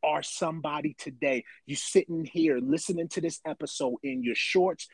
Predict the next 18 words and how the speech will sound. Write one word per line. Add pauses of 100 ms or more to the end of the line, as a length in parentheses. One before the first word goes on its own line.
(140)
your
pajamas, (380)
in
your
business
suit,
whatever
you, (140)
or
however
you're
listening
to
this, (260)
you
are
somebody
today.